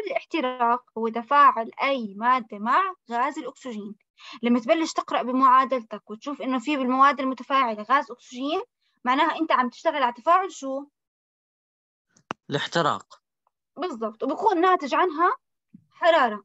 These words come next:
Speaker 1: أو طاقة أو ضوء. طيب، شو مهم كمان تكون عارف؟ مهم تكون عارف إنه إذا أنت عم بتحرق مادة عضوية. شو يعني مادة عضوية؟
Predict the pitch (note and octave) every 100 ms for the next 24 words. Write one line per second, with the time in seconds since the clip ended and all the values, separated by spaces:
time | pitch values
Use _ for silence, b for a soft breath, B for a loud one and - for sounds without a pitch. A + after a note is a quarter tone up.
0 | - G3+ D#4+ - - B3+ C#4 A#3 G#3 -
1 | _ _ A3+ A3 - G#4 G#4 A4 G4+ -
2 | E4 D#4 - C4+ A3 G#3+ G#3 A3 B B
3 | B B3 F4+ B4 - F4+ E4 F4 E4+ -
4 | C4 C4 C4 G4 G4 D4+ A#3+ A#3 C4+ -
5 | - C4 A#3+ A#3+ C4+ E4+ E4+ A#3+ D4 E4
6 | D4+ A#3+ C#4+ A#3 G3+ - _ _ _ -
7 | F4 G#4+ A4+ G4 C4+ E4 - C4 C#4+ A#3
8 | A#3 A#3